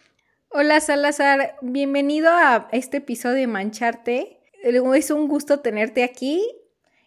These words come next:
Y he visto tu trabajo y veo que está como rodeado de música, videojuegos,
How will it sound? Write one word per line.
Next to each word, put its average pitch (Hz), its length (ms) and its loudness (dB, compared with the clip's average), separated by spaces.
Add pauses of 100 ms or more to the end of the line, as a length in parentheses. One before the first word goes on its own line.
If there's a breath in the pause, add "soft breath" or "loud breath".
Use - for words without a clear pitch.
(680)
Y 262 320 0
he 294 100 6
visto 349 400 0
tu 262 160 -2
trabajo 247 800 4
y 247 180 -2
veo 262 360 4
que 214 100 -2
está 233 260 -2
como 254 280 -2
rodeado 208 480 2
de 208 160 0
música, 214 880 -2
videojuegos, 208 1300 -2